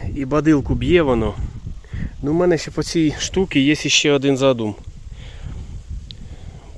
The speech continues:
По-перше, треба убрати, мабуть, бачите, залив'яні грола, воно все одно тече.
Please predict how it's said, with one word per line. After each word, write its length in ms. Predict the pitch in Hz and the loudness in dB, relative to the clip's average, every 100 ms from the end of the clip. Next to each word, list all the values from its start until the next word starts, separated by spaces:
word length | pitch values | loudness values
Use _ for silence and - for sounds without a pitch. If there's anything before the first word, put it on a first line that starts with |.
| - | -12
По-перше, 480 | 117 - 147 143 - | -12 0 0 0 0
треба 280 | 135 131 135 | 2 4 2
убрати, 400 | 131 139 139 139 | 4 4 4 4
мабуть, 420 | 127 123 127 - - - - - - - - | 2 2 -2 -6 -16 -20 -20 -20 -20 -20 -10
бачите, 360 | 120 143 - 123 | 0 0 2 -2
залив'яні 600 | 110 127 127 135 131 131 | 2 4 6 4 6 4
грола, 320 | 131 156 131 | 4 4 6
воно 140 | 123 127 | 4 2
все 160 | - | 0
одно 200 | 135 127 | 2 2
тече. 440 | 107 - - - | 0 -6 -6 -6